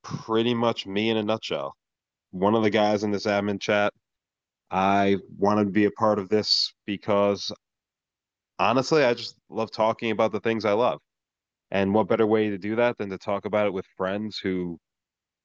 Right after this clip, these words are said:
love talking about it too? And like they said before, I'm pretty sure, I don't think we actually hit the ten-year mark yet. I think we actually all got together in early twenty fourteen,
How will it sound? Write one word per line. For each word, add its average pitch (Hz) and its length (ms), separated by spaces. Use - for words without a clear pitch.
love 95 240
talking 104 340
about 101 220
it 101 120
too? 104 220
And 104 200
like 113 180
they 117 120
said 117 260
before, 120 500
I'm 104 200
pretty 131 220
sure, 123 360
I 127 100
don't 156 180
think 147 200
we 117 120
actually 113 280
hit 107 180
the 123 80
ten-year 135 380
mark 131 260
yet. 143 180
I 95 180
think 123 200
we 120 140
actually 110 280
all 107 120
got 107 180
together 101 400
in 95 160
early 98 300
twenty 98 380
fourteen, 104 640